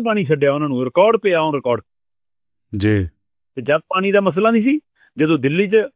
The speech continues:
Speaker 1: ਕੇਜਰੀਵਾਲ ਦੀ ਸਰਕਾਰ ਸੀ, ਤੁਸੀਂ ਜਿੰਨੀ ਲੋੜ ਹੋਈ ਉਨਾ ਪਾਣੀ ਤੇ, ਹਰਿਆਣੇ ਦੇ ਖਿਲਾਫ ਤੁਸੀਂ ਲੜਾਈ ਲੜ ਰਹੇ ਸੀ ਕਿ ਹਰਿਆਣਾ ਦਿੱਲੀ ਨੂੰ ਪਾਣੀ ਨਹੀਂ ਦੇ ਰਿਹਾ ਜੀ ਉਹਦਾ ਹਿੱਸਾ।
Speaker 2: ਹੂੰ,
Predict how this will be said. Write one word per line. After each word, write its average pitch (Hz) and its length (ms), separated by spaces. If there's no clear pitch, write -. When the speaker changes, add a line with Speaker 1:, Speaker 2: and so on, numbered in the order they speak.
Speaker 1:
ਕੇਜਰੀਵਾਲ 185 440
ਦੀ 190 120
ਸਰਕਾਰ 185 380
ਸੀ, 233 260
ਤੁਸੀਂ 175 540
ਜਿੰਨੀ 156 340
ਲੋੜ 208 220
ਹੋਈ 220 100
ਉਨਾ 214 180
ਪਾਣੀ 180 260
ਤੇ, 175 160
ਹਰਿਆਣੇ 180 300
ਦੇ 214 100
ਖਿਲਾਫ 170 320
ਤੁਸੀਂ 190 180
ਲੜਾਈ 180 260
ਲੜ 190 100
ਰਹੇ 190 100
ਸੀ 202 80
ਕਿ 202 120
ਹਰਿਆਣਾ 185 240
ਦਿੱਲੀ 185 200
ਨੂੰ 190 120
ਪਾਣੀ 175 240
ਨਹੀਂ 180 100
ਦੇ 170 100
ਰਿਹਾ 160 120
ਜੀ 160 80
ਉਹਦਾ 165 140
ਹਿੱਸਾ। 123 240
Speaker 2:
ਹੂੰ, - 420